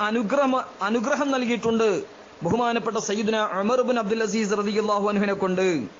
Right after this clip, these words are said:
അപ്പൊ ഒന്നാമത്തെ നൂറ്റാണ്ടിലെ മുജദ്ദിദാണ് ഉമർ ഇബ്നു അബ്ദുൽ അസീസ് തങ്ങൾ റളിയല്ലാഹു അൻഹു. ആ മഹാനവറുകളെ കൊണ്ട് ഈ ഉമ്മത്തിനിക്ക് അല്ലാഹു വലിയ നിഅമത്ത് ചെയ്തിട്ടുണ്ട്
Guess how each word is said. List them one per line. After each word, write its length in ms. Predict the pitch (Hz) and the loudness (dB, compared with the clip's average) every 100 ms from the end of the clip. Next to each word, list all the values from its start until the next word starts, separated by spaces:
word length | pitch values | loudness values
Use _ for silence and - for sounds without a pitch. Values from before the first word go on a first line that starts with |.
| - - - - - - - - 208 - - - - - - - | -20 -20 -20 -20 -20 -20 -20 -20 -20 -20 -20 -20 -20 -20 -20 -10
അപ്പൊ 180 | 165 208 | -4 -2
ഒന്നാമത്തെ 520 | 208 240 269 277 277 | 0 2 2 0 0
നൂറ്റാണ്ടിലെ 760 | 262 247 - 269 254 254 247 - | 2 0 0 -2 0 2 0 2
മുജദ്ദിദാണ് 680 | 190 180 240 185 247 254 247 | 0 0 0 0 0 2 2
ഉമർ 460 | 233 - 190 208 254 | 2 0 -2 2 2
ഇബ്നു 180 | 277 262 | 2 0
അബ്ദുൽ 280 | 233 233 233 | 0 0 0
അസീസ് 380 | 208 240 214 | 0 0 0
തങ്ങൾ 300 | 208 220 220 - 170 | 0 2 0 0 -4
റളിയല്ലാഹു 520 | 190 240 240 233 208 | -2 -2 0 0 0
അൻഹു. 400 | 226 220 247 294 - - - - - - | 0 2 2 0 -6 -16 -20 -20 -20 -6
ആ 180 | 185 262 | -2 0
മഹാനവറുകളെ 680 | 262 220 247 285 269 262 247 | 0 0 2 2 4 4 4
കൊണ്ട് 480 | 214 240 233 220 202 - | 2 2 2 2 0 0
ഈ 120 | 226 | 0
ഉമ്മത്തിനിക്ക് 560 | 226 220 254 254 240 240 | 2 2 2 0 0 0
അല്ലാഹു 360 | 214 220 214 | 2 2 4
വലിയ 220 | 214 214 214 | 2 2 2
നിഅമത്ത് 440 | 196 220 254 262 | 2 2 0 0
ചെയ്തിട്ടുണ്ട് 840 | 226 220 233 254 226 226 233 190 | 0 0 0 0 0 4 4 4